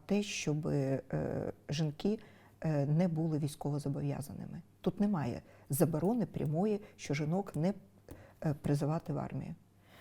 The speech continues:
Тут є просто, що жінки, які мають дітей до шести років або вагітні, е, їм дається відсрочка. От про що тільки йде мова.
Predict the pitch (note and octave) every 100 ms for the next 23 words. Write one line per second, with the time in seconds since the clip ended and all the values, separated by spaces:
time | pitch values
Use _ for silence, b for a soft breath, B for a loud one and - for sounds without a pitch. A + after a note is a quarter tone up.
0 | B B B B B - B3 G#3+ G3 G#3
1 | G#3+ - G3 F3 F3 - - - F3+ E3+
2 | - D#3+ F#3 F#3+ F#3+ D#3 C3 E3 - D3+
3 | - E3 E3 D#3 D3+ C#3+ D3+ C3+ D3+ C#3+
4 | - C#3+ - D3 A#3+ - G3 E3+ D#3 D#3
5 | C#3+ G3+ - E3 A#2+ b b - D#3 D3
6 | D3 C#3+ C#3+ - - C#3+ F#3 G3 G3 -
7 | D#3 D#3 - C#3+ D3 - - - - -
8 | - - C3+ - - - C#3+ - D#3+ D#3
9 | - - D#3 C#3 C3